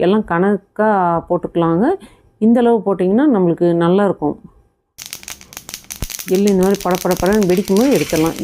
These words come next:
எள்ளு சீக்கிரம் வறுபட்டுரும். அதனால தான் எல்லாம் வறுபட்ட அப்புறம் எள்ளு போட்டுக்கலாம். இப்போ தனியா ஒரு அரை டீஸ்பூன் சீரகம், அரை டீஸ்பூன் வெந்தயம் இந்த மாதிரி வறுத்து தனியா எடுத்து வச்சுக்கலாங்க. நல்லா படபடன்னு வெடிக்கணும். அந்த சமயத்துல எடுத்து தனியா போட்டு வச்சுக்கலாம். இதே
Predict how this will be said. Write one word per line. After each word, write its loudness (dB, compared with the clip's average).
எள்ளு 2
சீக்கிரம் 0
வறுபட்டுரும். -2
அதனால 0
தான் 0
எல்லாம் 0
வறுபட்ட -2
அப்புறம் 0
எள்ளு 0
போட்டுக்கலாம். -6
இப்போ -14
தனியா 2
ஒரு 2
அரை 0
டீஸ்பூன் 0
சீரகம், 2
அரை 0
டீஸ்பூன் 0
வெந்தயம் 2
இந்த 4
மாதிரி 4
வறுத்து 0
தனியா 2
எடுத்து 2
வச்சுக்கலாங்க. 0
நல்லா 0
படபடன்னு 0
வெடிக்கணும். 0
அந்த 0
சமயத்துல 2
எடுத்து -10
தனியா 2
போட்டு 0
வச்சுக்கலாம். -4
இதே 2